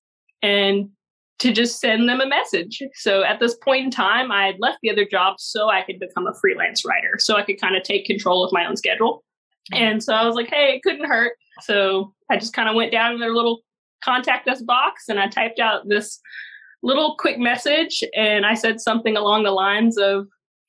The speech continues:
"I'm not a writer, loves handbags.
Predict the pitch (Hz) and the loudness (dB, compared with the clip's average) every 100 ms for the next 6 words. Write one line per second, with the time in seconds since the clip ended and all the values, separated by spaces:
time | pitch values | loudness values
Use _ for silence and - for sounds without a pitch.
0 | - 220 233 226 220 202 190 202 226 233 | -4 0 2 2 2 0 0 2 2 0
1 | 262 _ _ _ _ _ 240 208 214 220 | -2 _ _ _ _ _ -4 0 0 0
2 | 240 214 226 254 330 - - | 0 0 2 0 0 -10 -20